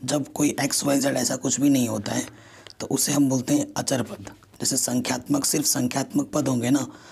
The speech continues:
तो उसे बोला जाएगा अचर पद, जैसे कि एक, दो, पाँच, माइनस पाँच, माइनस के दो, ऐसे पदों को हम क्या बोलेंगे, अचर पद। फिर देखो X का गुणांक क्या होगा, X का गुणांक एक होगा,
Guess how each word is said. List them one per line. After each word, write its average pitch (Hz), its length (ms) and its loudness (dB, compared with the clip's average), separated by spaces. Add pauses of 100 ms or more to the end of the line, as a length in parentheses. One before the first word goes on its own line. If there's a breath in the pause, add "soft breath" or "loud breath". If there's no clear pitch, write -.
(240 loud breath)
तो - 80 -8
उसे 143 220 0
बोला 131 220 -2
जाएगा 131 260 0
अचर 123 340 -4
पद, 104 160 -8
जैसे - 200 -4
कि - 240 -10
एक, 120 320 -2
दो, 113 400 -4 (140)
पाँच, 117 320 -4
माइनस 113 260 -6
पाँच, 107 260 -6
माइनस 113 340 -4
के - 120 -6
दो, 107 260 -10 (800 soft breath)
ऐसे 147 200 -2
पदों 147 240 -2
को 147 100 0
हम 143 80 6
क्या 160 140 0
बोलेंगे, 156 400 2
अचर 120 280 -2
पद। 98 300 -10 (1160 loud breath)
फिर - 200 -2
देखो 151 260 0 (100)
X - 200 -2
का 165 140 -2
गुणांक 151 380 4
क्या 156 140 0
होगा, 143 240 2 (2500)
X - 160 -8
का - 100 -8
गुणांक 143 340 0
एक 127 160 -2
होगा, 104 280 -8